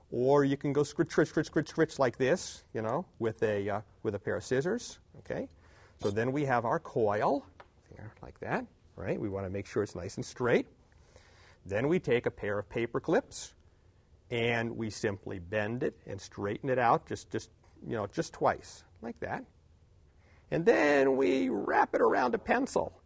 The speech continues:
to make a little loop, a pair of little loops on the end, just like this. Then what we do is we take a rubber band,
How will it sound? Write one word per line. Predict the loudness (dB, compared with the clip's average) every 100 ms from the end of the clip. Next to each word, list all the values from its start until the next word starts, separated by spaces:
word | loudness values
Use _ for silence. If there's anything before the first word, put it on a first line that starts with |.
| _ _ -20 -2
to | 2
make | 4 2 4
a | 4
little | 4 2 2 2 4 6 6 6
loop, | 6 2 -2 -18 -20 -20
a | -8
pair | -2 -2
of | 0
little | 0 0 -2
loops | -4 -6 -12 -12
on | -10
the | -12
end, | -12 -14 -14
just | -12 -12 -14
like | -20 -18
this. | -20 -20 -20 _ _ -20 -20 _ _ _ -20 -20 -20 _ 0
Then | 4 6 6
what | 2 -2
we | -6
do | -4 0 0 0 -10 -14 -20 -20 -20 -20 -20 -20 _
is | -4 -2 0 -2 -4 -10 -18 -16
we | -12 -12
take | -4 -4 -4
a | -6
rubber | -4 -2
band, | 0 0 0 -2 -6